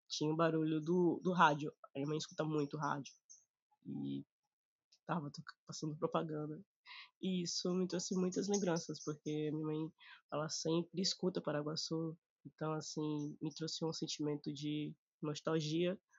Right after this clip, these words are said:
Foi uma experiência interessante. Já fiz essa caminhada várias vezes, mas eu nunca tinha parado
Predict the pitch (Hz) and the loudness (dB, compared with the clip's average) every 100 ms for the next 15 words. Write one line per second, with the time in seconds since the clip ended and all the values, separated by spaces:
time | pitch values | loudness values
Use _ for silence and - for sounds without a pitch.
0 | - - - - 202 202 196 190 185 175 | -20 -20 -8 2 4 4 6 6 4 2
1 | 175 185 165 147 147 151 165 165 185 - | 2 2 0 0 0 0 0 0 0 0
2 | 185 165 175 170 160 165 190 208 185 170 | -2 2 2 2 4 4 4 4 6 4
3 | 156 170 185 190 214 226 - 185 190 190 | 4 2 4 2 2 0 2 4 6 4
4 | 185 _ - - _ - 175 170 175 185 | 2 _ -14 -14 _ 6 8 8 6 4
5 | 196 | -2